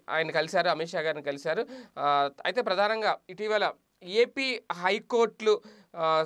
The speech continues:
హైకోర్టు ఇచ్చిన తీర్పులు ఏవైతే ఉన్నాయో, అమరావతి కుంభకోణానికి సంబంధించి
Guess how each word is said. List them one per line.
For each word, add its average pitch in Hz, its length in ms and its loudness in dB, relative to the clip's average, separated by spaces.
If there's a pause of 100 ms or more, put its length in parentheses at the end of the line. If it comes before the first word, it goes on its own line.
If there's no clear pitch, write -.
హైకోర్టు 208 540 0
ఇచ్చిన 185 260 -4
తీర్పులు 226 500 0
ఏవైతే 196 340 0
ఉన్నాయో, 143 500 0
అమరావతి 180 720 -2
కుంభకోణానికి 165 680 -2
సంబంధించి 156 720 -2